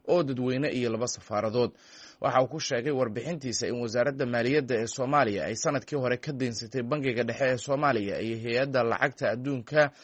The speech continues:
lacag ka badan sagaashan iyo lix milyan oo dollar, taasi oo baarlamaanku uusan ansixin, isla markaasina aanu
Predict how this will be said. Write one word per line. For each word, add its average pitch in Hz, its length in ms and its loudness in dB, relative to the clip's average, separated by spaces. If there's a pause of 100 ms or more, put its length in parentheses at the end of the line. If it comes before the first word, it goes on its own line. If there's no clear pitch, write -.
(500)
lacag 147 280 4
ka 185 80 2
badan 110 320 2
sagaashan 135 560 4
iyo 120 160 -2
lix 131 260 0
milyan 123 460 -2
oo 107 200 -2
dollar, 127 420 2
taasi 127 420 0 (120)
oo 117 480 2 (680)
baarlamaanku 127 680 4
uusan 110 320 -4
ansixin, 113 380 -4
isla 123 240 -4
markaasina 139 580 0 (200)
aanu 123 300 -2